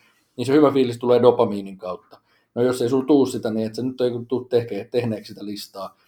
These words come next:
Mut ihan samalla lailla, niinku, jos sä teet sun treeni ja sit se, jes, hyvä treeni tuli, se treenin jälkeinen hyvä fiilis on paljolti dopamiinin ansiota, niin, niin se jää, niinku, pois. Niin, niin siellä on hirveän paljon oireita.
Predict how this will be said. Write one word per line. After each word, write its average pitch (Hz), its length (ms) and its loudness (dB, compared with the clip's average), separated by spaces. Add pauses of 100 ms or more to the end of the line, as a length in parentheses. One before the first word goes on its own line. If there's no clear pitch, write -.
(320)
Mut 110 140 -8
ihan 120 160 0
samalla 123 260 2
lailla, 120 180 6
niinku, 117 200 -2
jos 120 120 0
sä 123 80 -8
teet 117 200 0
sun 120 120 -10
treeni 123 400 2
ja 110 100 -2
sit 113 140 -8
se, 110 120 -8 (140)
jes, 143 260 2
hyvä 139 200 2
treeni 117 360 0
tuli, 110 240 -6
se 117 360 -8
treenin 123 300 0
jälkeinen 113 400 0
hyvä 120 200 2
fiilis 113 300 -4
on 113 100 -6
paljolti 107 500 -2 (400)
dopamiinin 104 480 -4
ansiota, 101 480 -8
niin, 95 200 -16
niin 95 160 -18
se 104 140 -12
jää, 98 180 -6
niinku, 92 240 -16
pois. 98 280 -14 (1200)
Niin, 143 100 4
niin 160 100 4
siellä 180 160 8
on 180 60 4
hirveän 190 340 6
paljon 139 240 6
oireita. 117 480 4